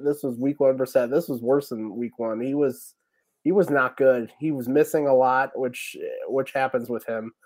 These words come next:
But his accuracy was just all over the place. Uh, it was, it was bad, and,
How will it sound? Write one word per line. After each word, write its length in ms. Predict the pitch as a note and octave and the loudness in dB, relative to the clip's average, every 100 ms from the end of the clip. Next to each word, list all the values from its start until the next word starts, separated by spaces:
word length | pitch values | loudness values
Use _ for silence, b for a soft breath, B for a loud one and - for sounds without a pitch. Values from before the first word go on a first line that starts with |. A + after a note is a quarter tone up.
| b b - | b b 4
But 120 | C3+ | 4
his 120 | C3 | 6
accuracy 640 | B2 D3 D3+ D#3+ - C#3+ C3 | 2 0 0 0 -2 -2 -2
was 180 | A#2 | -4
just 460 | - B2 A2+ - - B2 | -4 -4 -4 -10 -8 -2
all 280 | C3+ C#3+ | 2 4
over 260 | C3 B2+ C3 | 4 4 2
the 120 | B2 | 0
place. 640 | - B2 B2 - - - - _ _ _ _ _ _ _ _ A2 | -2 0 -2 -6 -14 -18 -20 _ _ _ _ _ _ _ _ -2
Uh, 320 | A2+ G#2+ G#2 | -2 -2 -4
it 240 | A2 C3+ C#3 | -2 2 4
was, 160 | C#3 C3+ | 4 6
it 120 | D3+ | 6
was 140 | D#3+ | 4
bad, 400 | D#3 C#3 C3+ A2+ | 4 4 4 0
and, 360 | A#2+ A#2 A2+ | 0 -4 -4